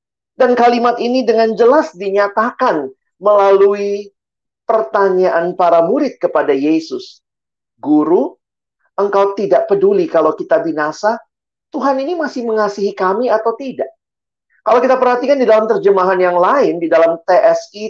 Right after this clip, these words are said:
Terjemahan Sederhana Indonesia, "Guru,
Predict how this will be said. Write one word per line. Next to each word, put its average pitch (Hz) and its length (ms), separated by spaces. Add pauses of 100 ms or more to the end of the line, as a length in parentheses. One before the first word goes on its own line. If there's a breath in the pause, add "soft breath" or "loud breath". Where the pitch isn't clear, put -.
Terjemahan 160 560
Sederhana 156 560
Indonesia, 151 880 (400 loud breath)
"Guru, 294 800